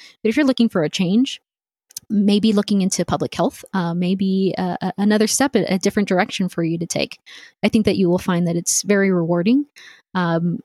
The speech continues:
you're doing something different. You'll probably be in a rural community, but it, it's a lot of fun. And if that's not for you, uh, go out to dental school 'cause they need all the educators that they, they, they can get. Uh, and it's a lot of fun to work with students. I think that they have really interesting questions, and,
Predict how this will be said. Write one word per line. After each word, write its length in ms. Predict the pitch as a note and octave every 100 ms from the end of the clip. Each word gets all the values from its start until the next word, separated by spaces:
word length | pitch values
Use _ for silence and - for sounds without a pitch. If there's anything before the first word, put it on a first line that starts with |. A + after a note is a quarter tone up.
| -
you're 80 | G3+
doing 220 | F#3+ G3
something 360 | F#3 F#3+ E3+ D#3+
different. 480 | F3+ A#3 D4 - F#3+
You'll 160 | F#3+
probably 260 | G3+ G3 F#3
be 140 | F#3
in 80 | E3+
a 40 |
rural 200 | F3+ F3+
community, 520 | F#3 G3 F3+ F#3 B3+ C4+
but 220 | A3+ A3+
it, 300 | - A3+ G#3
it's 180 | A3+ -
a 60 |
lot 160 | A#3+ A#3+
of 60 | A#3+
fun. 260 | E4+ G3 - - - -
And 60 | A#3
if 40 |
that's 180 | C4+ -
not 140 | D#4+
for 80 | C4+
you, 220 | C4 D#4
uh, 200 | C4 B3+
go 120 | B3 C4
out 120 | -
to 180 | D#4 C4+
dental 180 | E4+
school 220 | - F3 F3
'cause 300 | G3 F3+ F#3+
they 120 | G3+
need 240 | G#3+ G#3+
all 160 | - C4+
the 140 | B3+
educators 420 | C4 C4 C4 B3+
that 140 | A#3 -
they, 320 | G#3 G#3 - -
they, 180 | G#3+ -
they 100 | G3+
can 160 | G#3 G3
get. 340 | B3 - - - - - - G3
Uh, 180 | G3+ -
and 120 | A3
it's 120 | G#3
a 40 |
lot 120 | G#3+ F#3+
of 80 |
fun 140 | - F#3
to 80 | -
work 160 | -
with 80 | -
students. 480 | - G#3 - - E3+
I 60 |
think 200 | F3+ F3+ -
that 160 | D#3+
they 80 | E3
have 340 | F#3 F3 F3+ F#3
really 280 | F#3+ F#3+
interesting 460 | - F#3 F#3 - F#3
questions, 680 | - F#3+ - F#3+ F3+ F#3 E3+
and, 260 | E3+ F3+